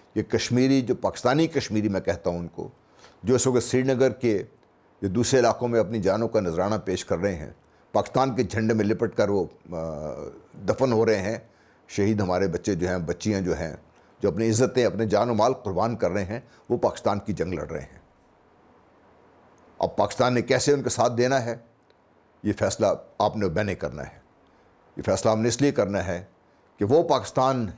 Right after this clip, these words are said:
है और पाकिस्तान की लड़ाई हो रही है वहाँ पे। अगर खुदा न खास्ता वहाँ पर किसी तरीके से शिकस्त हो गई, तो नेक्स्ट स्टेप पे क्या होगा? वो जंग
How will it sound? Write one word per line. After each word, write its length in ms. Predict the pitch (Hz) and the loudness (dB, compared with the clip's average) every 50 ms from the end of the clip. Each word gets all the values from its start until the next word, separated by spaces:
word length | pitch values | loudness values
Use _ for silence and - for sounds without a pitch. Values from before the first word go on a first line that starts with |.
| - | 0
है 220 | - 127 147 - 131 | 2 4 4 4 2
और 140 | 95 117 101 | 0 -2 0
पाकिस्तान 460 | - 98 90 - - 117 110 107 98 | 0 -2 -2 -2 -2 -4 -2 -2 -2
की 100 | 104 104 | -4 -2
लड़ाई 220 | 92 90 104 98 | 0 0 0 0
हो 160 | 90 95 107 | 0 2 0
रही 100 | 110 101 | 2 2
है 60 | 95 90 | 2 0
वहाँ 260 | 76 71 73 76 - | -2 -2 -6 -8 -10
पे। 120 | - 69 - _ _ _ _ _ _ _ _ _ _ _ _ - - | -14 -18 -18 _ _ _ _ _ _ _ _ _ _ _ _ -2 0
अगर 120 | 113 120 | 0 2
खुदा 260 | - - 120 113 120 | 2 2 2 2 0
न 40 | 117 | 0
खास्ता 340 | 117 123 117 113 - - 120 | 2 0 0 0 2 0 0
वहाँ 220 | 104 113 117 123 | 2 2 2 2
पर 180 | 113 104 123 107 | 2 0 -2 -2
किसी 200 | 98 107 107 123 | -4 -8 -8 -6
तरीके 240 | 104 117 101 110 95 | -4 -4 -2 -2 0
से 100 | 110 98 | -2 -2
शिकस्त 280 | - - 117 110 - - | -2 -2 -2 -2 0 0
हो 120 | 107 95 | 0 2
गई, 160 | 87 110 117 117 117 - _ _ - _ - _ _ - | 2 0 -2 -2 -6 -14 _ _ -20 _ -20 _ _ -2
तो 100 | 123 117 | 0 0
नेक्स्ट 320 | 110 110 127 151 - - | 2 2 2 2 2 2
स्टेप 200 | - 160 147 - | 2 2 2 2
पे 80 | - 147 | 2 2
क्या 140 | 147 147 135 | 2 4 4
होगा? 360 | 127 139 135 123 143 139 156 - - _ _ _ _ _ _ - | 4 2 2 0 0 -2 -4 -6 -18 _ _ _ _ _ _ -4
वो 120 | 90 107 104 | -2 -2 0
जंग 340 | 82 120 120 135 131 123 | 2 2 2 2 2 -2